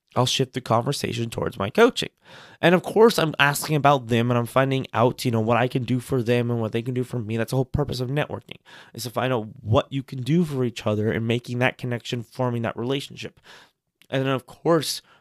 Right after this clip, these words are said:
the goal is to explain yourself, leave enough mystery in order to get a follow-up meeting. You want a follow-up meeting that you can explain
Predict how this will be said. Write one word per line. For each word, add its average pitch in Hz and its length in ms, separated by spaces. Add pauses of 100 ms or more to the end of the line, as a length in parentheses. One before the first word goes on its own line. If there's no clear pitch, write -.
(120)
the 127 100
goal 139 500
is 127 400
to - 140
explain 156 640
yourself, 151 580
leave 147 400
enough 185 220
mystery 175 500 (260)
in 135 180 (260)
order 175 500 (100)
to 131 500 (100)
get 113 340
a 135 80
follow-up - 880 (400)
meeting. 110 500 (1000)
You 127 140
want 131 340
a 131 40
follow-up 147 360
meeting 202 460 (340)
that 135 200
you 143 140
can 139 160
explain 117 600